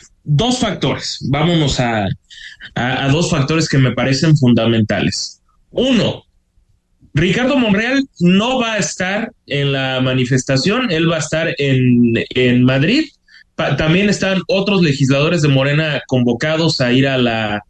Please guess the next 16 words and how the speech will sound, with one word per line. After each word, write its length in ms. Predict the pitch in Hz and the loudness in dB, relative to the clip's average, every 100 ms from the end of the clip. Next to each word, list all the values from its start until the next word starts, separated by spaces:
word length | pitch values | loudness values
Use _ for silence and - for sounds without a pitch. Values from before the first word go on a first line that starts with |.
| _ _ _ | _ _ _
a 100 | - | -2
la 220 | 123 123 | -2 -2
capital, 640 | 120 123 127 135 151 160 151 | -2 -2 -2 0 0 0 0
eh, 320 | 131 131 127 127 | 0 2 0 0
española. 680 | 131 - 147 190 247 262 - - _ | -4 0 2 2 0 -2 -6 -14 _
Sin 280 | - - 208 | -8 0 2
embargo, 680 | 208 202 220 202 226 339 - _ _ - | 4 2 2 0 -2 -4 -12 _ _ -6
ellos 340 | 139 147 156 | -2 0 0
sí 140 | - 156 | 0 0
están 340 | 147 151 151 | 0 2 4
mucho 300 | 196 247 175 | 4 2 0
más 200 | 165 165 | 0 0
ocupados 840 | 160 135 - 139 139 139 135 - - - - _ | -2 -2 -2 0 2 0 0 -6 -14 -20 -20 _
en 280 | - 139 127 | -2 0 2
cumplir 420 | 123 135 131 151 | 2 2 2 2
esos, 680 | 156 151 156 143 131 - - | 2 0 0 0 -2 -6 -12